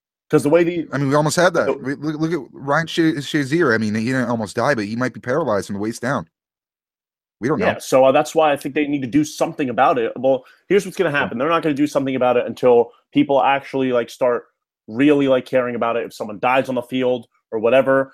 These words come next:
Speaker 1: I guarantee you, if that happens, then these three to five game suspensions will definitely be something that is really taken into heavy consideration, if not strictly enforced, or around the National Football League.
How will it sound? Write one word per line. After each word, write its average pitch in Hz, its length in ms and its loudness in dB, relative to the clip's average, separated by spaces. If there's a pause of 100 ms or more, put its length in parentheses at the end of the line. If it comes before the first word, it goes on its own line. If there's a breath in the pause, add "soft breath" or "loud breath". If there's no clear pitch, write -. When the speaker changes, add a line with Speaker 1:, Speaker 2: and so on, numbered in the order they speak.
(140 soft breath)
Speaker 1:
I 123 80 -4
guarantee 151 460 -2
you, 131 100 0
if 107 120 -6
that 143 220 2
happens, 123 440 -2
then 131 260 2
these 110 220 -10
three 135 160 0
to 113 40 -4
five 120 300 0
game 123 160 -6
suspensions 110 540 -8
will 104 140 -8
definitely 127 380 0
be 113 200 -4
something 98 560 -8 (380)
that 113 240 4
is 107 160 -6
really 120 320 2
taken 120 280 -2
into - 380 -6
heavy 120 260 0
consideration, 117 640 -4
if 117 140 -8
not 110 220 0 (160)
strictly 123 400 -2
enforced, 107 480 -2
or 107 100 0
around 107 320 2
the 107 60 -2
National 104 320 -4
Football 95 300 -2
League. 87 160 -10